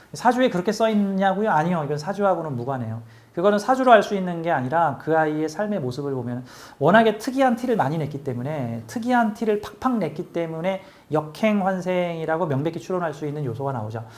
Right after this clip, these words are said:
역행환생이 뭐냐면은요, 미래의 의식을 가지고 현재에 태어나는 아이예요.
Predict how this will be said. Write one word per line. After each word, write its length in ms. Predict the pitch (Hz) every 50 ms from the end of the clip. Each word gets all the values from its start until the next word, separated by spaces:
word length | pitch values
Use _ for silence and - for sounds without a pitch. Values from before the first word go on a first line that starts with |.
| - - - - -
역행환생이 760 | 170 185 180 - 277 285 277 269 254 247 262 254 247 254 226
뭐냐면은요, 840 | 175 175 185 202 196 202 196 190 190 196 220 226 196 143 117 - - - - - _ _
미래의 440 | - 156 196 208 247 247 240 233 202
의식을 280 | 180 175 208 214 208 196
가지고 300 | 196 190 180 180 185 180
현재에 340 | 185 226 220 220 208 202
태어나는 420 | 208 - 208 202 185 175 170 170 151
아이예요. 500 | 127 123 127 127 127 123 117 113 117